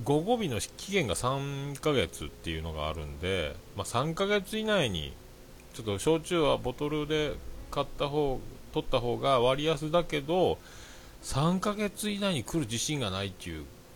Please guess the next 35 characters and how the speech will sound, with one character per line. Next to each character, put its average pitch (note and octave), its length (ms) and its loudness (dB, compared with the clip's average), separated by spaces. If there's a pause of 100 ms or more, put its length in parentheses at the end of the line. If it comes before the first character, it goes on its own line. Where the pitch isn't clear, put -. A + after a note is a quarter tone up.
(340)
こ G#2 140 -2
と G#2 120 -4 (180)
だ A#2 120 0
ろ D#3+ 120 6
う C3+ 60 0
か - 200 2
と - 220 -2 (420)
思 F#2 240 -4
う E2 40 -4
ん D#2 220 -10
で D2+ 80 -12
す - 160 -10
よ D#2+ 140 -8
ね。 A2+ 380 -8
だ - 0 -
か G#2+ 60 -4
ら G2+ 40 -2
グ A2 140 0
ラ D3 100 2
ス D#3 80 -2
で E3 100 0
焼 D3+ 200 0
酎 D#3+ 120 -2
と C#3+ 80 -6
か G#2 80 2
飲 G#2 120 -2
む G#2 80 -4
方 F2 200 -4
も D#2+ 100 -4
お D#2+ 40 -2
ら E2+ 80 2
れ F2+ 100 0
る F2 60 -4
ん C#2+ 200 -10
で、 D2 240 -6